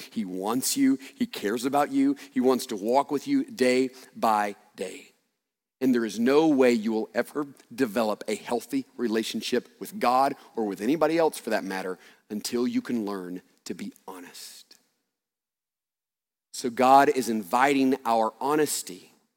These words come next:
because he knows it's the pathway to intimacy.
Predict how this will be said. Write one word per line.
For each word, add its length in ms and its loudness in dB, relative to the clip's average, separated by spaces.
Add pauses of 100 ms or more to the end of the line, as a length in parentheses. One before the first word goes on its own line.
(760)
because 200 -2
he 120 -2
knows 680 2 (280)
it's 180 -8
the 100 -6
pathway 800 -4 (380)
to 120 -10
intimacy. 560 -12